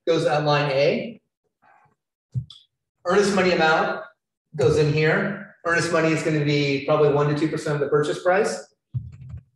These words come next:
This next line is if there's an additional earnest money amount. So this is rarely used, but, um,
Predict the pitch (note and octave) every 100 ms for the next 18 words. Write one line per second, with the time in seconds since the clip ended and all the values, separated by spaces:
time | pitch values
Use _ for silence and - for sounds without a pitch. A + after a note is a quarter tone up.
0 | _ _ _ _ _ _ _ _ _ _
1 | _ _ _ _ _ _ _ _ _ _
2 | _ D#3+ D3 G#3+ F#3 E3+ D#3+ D#3 - E3+
3 | D#3 D#3 C#3 F3+ - F3 D3+ D3 D3+ D3
4 | D3 C#3 C3 B2+ - D#3+ C#3+ C3+ - -
5 | - - _ F#3 F3+ C#3 C#3 D#3+ E3+ E3
6 | D#3 D3 D3+ D#3+ - D3+ C#3 C#3 - -
7 | C3+ C3 B2 B2